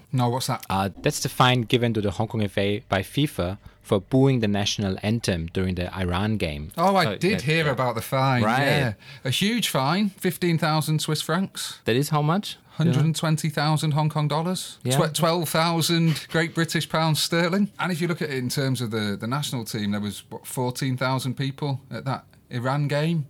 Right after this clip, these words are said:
Speaker 1: and even with the tickets priced as they were, that's still a lot of people when you consider the price of renting out the stadium.
Speaker 2: Right, so basically everything is gone. <laughs>
Speaker 1: It's a massive
Speaker 2: Right.
Speaker 1: financial hit for the Hong Kong F A,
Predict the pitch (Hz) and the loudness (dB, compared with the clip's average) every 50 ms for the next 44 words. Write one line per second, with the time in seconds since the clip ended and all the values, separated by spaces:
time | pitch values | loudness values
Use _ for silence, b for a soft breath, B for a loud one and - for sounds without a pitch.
0 | - - 117 117 117 120 - 131 131 127 127 131 123 120 117 113 120 107 113 104 | -8 -6 -4 -2 -2 -2 -2 -4 -4 -2 -2 0 0 0 -2 -2 -4 -6 -6 -6
1 | - 147 131 - - 131 107 - - - - - 113 113 110 - - 117 107 - | -4 -4 -4 -4 -4 -6 -6 -6 -8 -10 -6 -2 -2 -2 -2 -2 -6 -8 -10 -8
2 | 110 107 104 107 127 139 143 143 127 120 113 104 - 120 - - - - - - | -6 -6 -4 -2 -2 -2 0 0 0 0 -2 -4 -6 -8 -8 -6 -6 -8 -6 -4
3 | 151 143 131 135 - 101 - - 131 113 - - 113 107 110 107 107 - - 107 | -4 -2 -2 -2 -4 -4 -4 -6 -6 -6 -6 -6 -6 -4 -4 -4 -4 -4 -6 -6
4 | - 110 104 101 98 - 113 107 101 101 - 101 92 104 101 101 98 101 98 98 | -6 -4 -6 -6 -6 -4 -4 -4 -4 -4 -6 -6 -4 -4 -4 -2 -2 -4 -4 -6
5 | 80 - - - 110 110 110 101 92 92 - - 107 107 98 80 82 - 104 - | -6 -8 -6 -4 -4 -4 -4 -4 -6 -8 -6 -2 0 2 2 2 0 -2 -4 0
6 | 113 110 107 - 101 - 101 95 90 87 - 110 110 117 113 - 120 113 107 101 | 0 0 0 -2 -6 -4 -2 -2 -2 0 0 2 2 2 2 2 2 2 4 4
7 | 101 98 101 - - 101 90 87 - - - - - - 92 90 87 85 80 78 | 2 0 0 -4 -4 -2 -2 -2 -4 -6 -14 -10 -4 -2 0 0 2 0 -2 -4
8 | - _ - - - - - - - - - 135 127 98 - 123 135 143 143 - | -6 _ -12 -10 -10 -10 -10 -12 -12 -8 -6 -6 -4 -2 0 0 0 0 0 -2
9 | - 143 123 - - 123 117 117 85 80 107 - - 110 98 113 113 110 - - | -4 -4 -4 -4 -2 -2 -2 0 -2 -2 -4 -4 -4 -4 -2 -2 -2 -2 -4 -4
10 | 123 110 101 101 98 101 113 107 104 - 113 101 101 95 95 - 123 120 117 110 | -4 -2 -2 -2 -4 -4 -6 -6 -4 -4 -4 -4 -4 -4 -6 -4 -4 -2 -2 -2
11 | 101 | -4